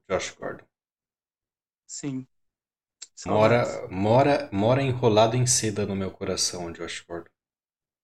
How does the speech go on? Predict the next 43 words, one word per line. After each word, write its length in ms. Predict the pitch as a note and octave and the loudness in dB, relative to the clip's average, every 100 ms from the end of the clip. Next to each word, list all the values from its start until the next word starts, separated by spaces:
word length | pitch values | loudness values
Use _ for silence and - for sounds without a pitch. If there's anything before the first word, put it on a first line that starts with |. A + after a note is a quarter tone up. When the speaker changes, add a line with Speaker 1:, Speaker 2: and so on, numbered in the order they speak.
| _ _ _ _ _ - | _ _ _ _ _ -8
Speaker 2:
Cara, 440 | E3 D#3 D3 D3+ _ | -4 -2 -2 -6 _
é, 100 | F3 | -4
o 220 | D#3+ D3+ D3 | 0 2 2
Josh 380 | C#3 E3 E3 F3+ | 2 2 0 -2
Gordon, 380 | D#3 D3+ C#3+ | 2 2 2
eu 100 | C#3+ | 0
acho 300 | C#3+ D3+ - | 0 -2 -6
que 120 | D3+ E3 | -2 0
na 160 | D#3+ | 2
maior, 560 | E3 D#3+ D#3 D#3+ F#3 F#3+ | 4 4 4 4 2 0
é, 880 | F#3+ F3 E3 D#3+ D#3+ C#3+ C3+ C3+ - | 0 0 2 0 0 -2 -4 -10 -12
brisa 480 | C#3+ C#3+ F3+ F3 D#3+ | -4 0 0 2 2
do 160 | D#3+ G3 | 2 0
mundo, 560 | F3+ F3 G#3+ A#3 A#3 - _ _ _ _ _ _ | -2 -2 -2 -4 -6 -12 _ _ _ _ _ _
ele 180 | D3 D3+ | -2 -2
consegue 480 | E3+ E3+ - F3 D#3+ | -2 -2 0 0 0
ser 180 | - E3 | -2 2
mais 300 | D#3+ F#3+ D#3+ | 2 2 2
rápido 340 | F3 - F#3 | 0 0 -8
que 120 | - | -6
todos 220 | F#3+ F#3 | -6 -6
os 40 | D#3+ | -4
receivers 600 | G3+ - E3 C#3 C#3 B2+ | -4 -4 -6 -4 -4 -4
ainda 280 | C3+ C3 C3+ | -6 -6 -6
do, 480 | C3 C3+ C3 C3+ C3 | -6 -6 -6 -8 -10
do 140 | C#3+ | -12
Patriots. 580 | - C#3+ C3 C#3+ C3+ - | -6 -6 -6 -10 -12 -10
Então, 400 | - F#3+ G3 D3+ _ _ _ _ _ | -8 -8 -8 -12 _ _ _ _ _
cara, 340 | - - D#3+ D3+ | -6 -4 -4 -6
deixa 380 | E3+ G#3 - | -4 -4 -4
ele 100 | A3 | -8
com 120 | G3 F#3 | -4 -4
a 40 | |
maconha 640 | F3 D#3+ - D3 E3 F3+ F3 | -2 -4 -2 -2 0 -2 -2
e 340 | E3 D3+ C#3+ | 0 0 -2
volta 420 | C3+ D#3 E3 E3 | 0 2 2 -2
pro 160 | D3 C#3+ | -6 -6
Patriots. 560 | - C3 B2+ B2+ - | -2 -4 -4 -12 -10
A 60 | D#3 | -6
gente 220 | C#3+ - | -6 -8
precisa 420 | - D#3 D#3+ E3 E3 | -10 -10 -8 -6 -8
de 100 | D#3+ | -6
você. 400 | E3+ D#3+ D3 | -4 -4 -6